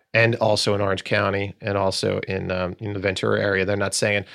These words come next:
"Wow, we still haven't solved this thing. There's this woman that was trying to solve it. Let's, let's get on this." So two months later, you see a new reward. You see a new, a press conference saying that we're re-upping efforts with the F B I and a new partnership and everything. So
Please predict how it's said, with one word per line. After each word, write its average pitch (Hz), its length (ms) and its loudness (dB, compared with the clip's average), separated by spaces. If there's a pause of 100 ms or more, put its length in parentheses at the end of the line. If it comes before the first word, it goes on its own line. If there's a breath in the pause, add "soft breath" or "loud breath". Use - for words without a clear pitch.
(240 loud breath)
"Wow, 113 440 4
we 120 100 0
still - 160 2
haven't 117 160 4
solved 110 260 4
this 110 140 0
thing. 107 240 -2
There's 101 180 -2
this 104 140 -4
woman 110 240 0
that 107 80 0
was - 120 -6
trying 104 200 -2
to 101 60 -2
solve 95 340 0
it. 101 220 -2 (280 soft breath)
Let's, 113 280 0
let's 120 160 -2
get 120 160 2
on 107 220 2
this." 90 200 -4
So - 180 0
two 156 220 4
months 135 240 4
later, 117 480 6
you 113 80 -4
see 107 460 0
a - 40 -4
new 101 160 -2
reward. 101 540 2
You 98 80 -4
see 104 380 0
a 95 40 -10
new, 98 340 -2
a 107 60 -4
press 113 200 0
conference 101 380 -4
saying 98 200 -2
that 95 140 -4
we're 98 240 -4 (100)
re-upping 101 400 -2
efforts 92 320 -6
with 104 140 -6
the 98 120 -6
F 92 140 -8
B 101 140 0
I 104 180 4
and 101 140 0
a - 20 -6
new 98 100 -6
partnership 107 460 -2
and 101 80 -8
everything. 98 360 -4
So 104 240 -2